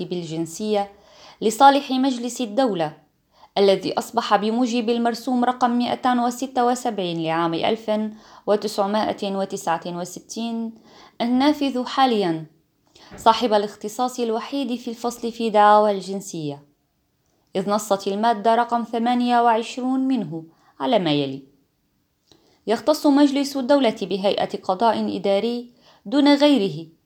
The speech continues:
بالفصل في دعاوى الجنسية، وذلك استنادا إلى إن رابطة الجنسية هي من روابط القانون العام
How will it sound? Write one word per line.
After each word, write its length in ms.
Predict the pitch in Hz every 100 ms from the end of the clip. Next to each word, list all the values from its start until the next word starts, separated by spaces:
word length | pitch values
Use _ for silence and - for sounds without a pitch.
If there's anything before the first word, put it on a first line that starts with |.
| _ _ - -
بالفصل 420 | 196 226 220 196
في 180 | 202 202
دعاوى 440 | 180 175 180 180
الجنسية، 720 | 170 165 208 214 180 156 147 - _ _ _ _ _ _ _ _ _ _ _ _ _ - - -
وذلك 440 | 202 214 285 277
استنادا 520 | 247 247 - 269 294 294
إلى 360 | 269 254 170 - _ _ _ _ _ -
إن 100 | 190
رابطة 580 | 196 196 196 214 208 208
الجنسية 800 | 190 180 196 190 240 240 226 - _ _ _
هي 260 | 208 240 233
من 180 | 233 226
روابط 500 | 226 240 285 269 262
القانون 540 | 240 240 233 254 262
العام 560 | 240 196 170 151 147